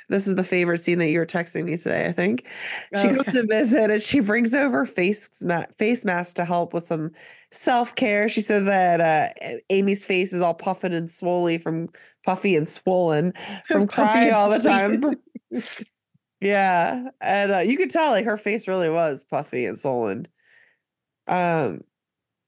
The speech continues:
Speaker 1: and she's like, "It looks like a used condom." I was like, "Oh, God, the slimy face masks."
Speaker 2: Okay, so the sheet masks in
Speaker 1: Yes.
Speaker 2: those envelopes are from, like, C V S or whatever, though,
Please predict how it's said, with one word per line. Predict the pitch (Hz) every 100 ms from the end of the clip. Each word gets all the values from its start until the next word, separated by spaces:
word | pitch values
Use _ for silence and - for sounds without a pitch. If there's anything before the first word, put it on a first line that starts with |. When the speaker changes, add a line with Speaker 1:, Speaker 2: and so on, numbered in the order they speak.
| _
Speaker 1:
and | 185 185
she's | - -
like, | 233
"It | 226
looks | 226 - 247
like | 247
a |
used | 214 175 202 - -
condom." | 185 175 180 165 170 208 202 _ _ _ _ _ _ _ 262 - _ -
I |
was | 196
like, | 180 180
"Oh, | 135 160
God, | 151 151 151
the | 170
slimy | - - 175 175 170 170 165 160 156 165 175 - -
face | - 160 165 -
masks." | 143 139 - - - - - _ _ _ _ _ -
Speaker 2:
Okay, | 254 233
so | 240
the | 220 226
sheet | - 285
masks | - 226 170 208 - - - - -
in | -
Speaker 1:
Yes. | 214 160 139 202
Speaker 2:
those | 185 -
envelopes | 208 208 196 190
are | 196
from, | 196 196
like, | 185 180 -
C | 202 - 202
V | 196
S | 185 185
or | 233
whatever, | 220 220 214 226
though, | 208 208